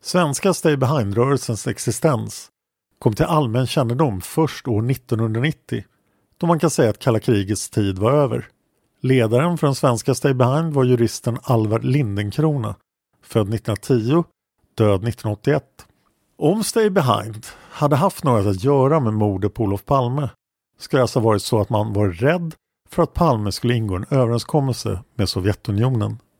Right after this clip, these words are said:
Vi har tidigare nämnt Palmes planerade besök i Sovjet för ett samtal med Mikhail Gorbachev. Detta var ju även någonting som Hans Holmér själv funderade på bland alla sina andra uppslag.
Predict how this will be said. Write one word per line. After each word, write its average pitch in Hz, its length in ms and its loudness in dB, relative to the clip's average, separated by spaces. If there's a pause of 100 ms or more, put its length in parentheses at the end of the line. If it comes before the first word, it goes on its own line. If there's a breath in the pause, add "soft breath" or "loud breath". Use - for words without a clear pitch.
(320)
Vi 107 80 -2
har 101 60 0
tidigare 107 360 2
nämnt 113 480 -2
Palmes 117 420 0
planerade 120 440 0
besök 117 720 -2
i 123 100 0
Sovjet 123 520 0 (580)
för - 120 0
ett 175 80 -2
samtal 104 600 -2
med 98 140 -2
Mikhail 101 460 -2
Gorbachev. 113 640 0 (560)
Detta 147 400 0
var 175 80 2
ju 196 80 4
även 113 220 2
någonting 113 320 0
som 113 160 -4
Hans 123 240 0
Holmér 151 280 2
själv 214 380 0
funderade 107 500 0
på 107 260 -4
bland 104 580 0
alla 113 220 0
sina 120 200 -2
andra 131 280 -2
uppslag. 113 480 -8